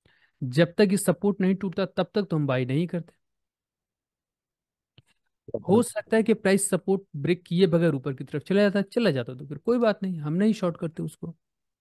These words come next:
तो छूट जाता है। दूसरा क्या होता है, मे बी चांस है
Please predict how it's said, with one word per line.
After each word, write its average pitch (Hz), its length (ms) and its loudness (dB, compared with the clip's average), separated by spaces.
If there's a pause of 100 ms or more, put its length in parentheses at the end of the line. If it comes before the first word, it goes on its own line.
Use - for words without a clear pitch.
(1300)
तो 151 80 -4
छूट 151 300 -2
जाता - 260 -8
है। - 80 -18 (540)
दूसरा 175 380 4
क्या 226 140 2
होता 202 320 0
है, 160 80 -10 (640)
मे 180 280 4
बी 240 160 4
चांस 160 420 -2
है 208 200 -8